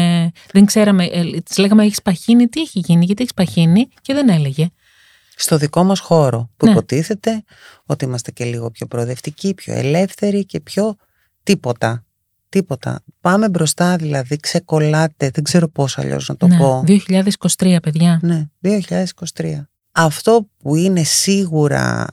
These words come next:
Speaker 2: σημαντικό να τονίσουμε είναι ότι όλα, όλα αυτά προϋποθέτουν όλες τις ιατρικές εξετάσεις που πρέπει να κάνεις
Speaker 1: Μπράβο. Αυτό
Speaker 2: για να
Speaker 1: να το
Speaker 2: είσαι
Speaker 1: πεις.
Speaker 2: ασφαλής και εσύ και το παιδί. Και το παιδί. Και το παιδί.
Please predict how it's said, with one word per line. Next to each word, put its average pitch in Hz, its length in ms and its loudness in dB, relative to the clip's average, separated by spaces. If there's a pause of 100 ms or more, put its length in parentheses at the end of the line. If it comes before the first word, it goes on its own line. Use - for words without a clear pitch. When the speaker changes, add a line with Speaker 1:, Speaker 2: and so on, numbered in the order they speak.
Speaker 2:
σημαντικό 151 920 0
να 135 180 -2
τονίσουμε 139 680 -4
είναι 196 180 -4
ότι - 180 -12 (100)
όλα, 180 800 0
όλα 139 220 -6
αυτά 226 520 -4 (100)
προϋποθέτουν 160 920 -2
όλες 156 520 4
τις - 220 -10
ιατρικές 131 540 -4
εξετάσεις - 640 -6
που - 120 -14
πρέπει 117 320 -6
να 117 160 -6
κάνεις 113 600 -4
Speaker 1:
Μπράβο. 143 300 -2 (360)
Αυτό 151 180 -4
Speaker 2:
για 123 100 4
να 117 80 6
Speaker 1:
να 120 60 4
το 127 60 2
Speaker 2:
είσαι 123 200 0
Speaker 1:
πεις. - 100 -4
Speaker 2:
ασφαλής 120 640 -2
και - 120 -10
εσύ 214 420 0 (220)
και - 120 -8
το 107 120 -6
παιδί. 104 420 -6 (180)
Και 170 300 0 (220)
το 127 120 -2
παιδί. 113 600 -2 (160)
Και 123 260 -2
το 147 120 -2
παιδί. 123 640 -2